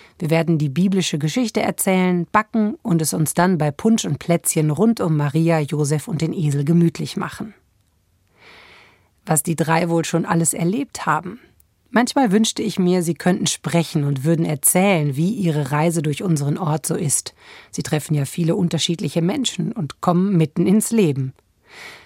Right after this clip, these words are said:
Da ist zum Beispiel die achtzig-jährige Frau Hug, die einen besonderen Platz für Maria, Josef und den Esel gerichtet hat und den Abend schweigend mit ihnen verbringt.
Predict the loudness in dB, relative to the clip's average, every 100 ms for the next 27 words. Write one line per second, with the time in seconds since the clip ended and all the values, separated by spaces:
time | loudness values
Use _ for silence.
0 | _ _ 0 0 0 2 2 2 0 0
1 | 0 -2 -2 -6 -2 0 0 0 -4 -2
2 | 0 0 0 0 -2 -8 -4 -2 2 0
3 | 0 0 0 0 -2 -2 -2 0 -2 0
4 | 0 2 2 2 0 0 -2 -2 -2 -2
5 | 0 0 0 -2 -2 -4 -6 -8 -8 -8
6 | -10 -6 -4 -4 -2 -2 -2 -2 -2 0
7 | 0 0 -4 -2 -4 -2 -2 -2 -6 -10
8 | -8 -8 -8 -12